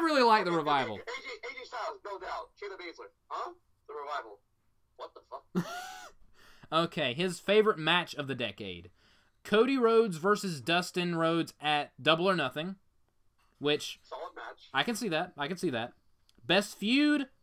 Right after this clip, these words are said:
Speaker 1: Gargano versus Ciampa.
Speaker 2: Uh, okay, yeah, I thought we agreed on that one.
Speaker 1: Gimmick, I can kinda see this one. I can kinda see this one.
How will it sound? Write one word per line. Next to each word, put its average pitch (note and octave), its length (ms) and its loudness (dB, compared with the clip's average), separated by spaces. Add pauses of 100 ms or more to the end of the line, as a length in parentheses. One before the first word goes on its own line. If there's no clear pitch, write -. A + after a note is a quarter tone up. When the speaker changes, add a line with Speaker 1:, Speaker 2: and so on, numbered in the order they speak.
Speaker 1:
Gargano F3 540 6
versus F3 300 0
Ciampa. A#2+ 420 -2 (1200)
Speaker 2:
Uh, - 320 -8
okay, A2+ 320 -12
yeah, G#2 80 -14
I G2+ 220 -14
thought G2+ 200 -14
we G2+ 80 -20 (200)
agreed G2+ 260 -14
on F#2+ 60 -20
that F#2 120 -16
one. A2+ 140 -16 (840)
Speaker 1:
Gimmick, C4+ 540 0 (500)
I G3+ 120 4
can A#3+ 120 0
kinda C#4 220 0
see C4 160 -2
this G3+ 180 2
one. A#2+ 100 -6
I C#3 80 -2
can E3+ 100 -4
kinda F#3 200 0
see G3 120 0
this C#3+ 240 -2
one. F2+ 160 -12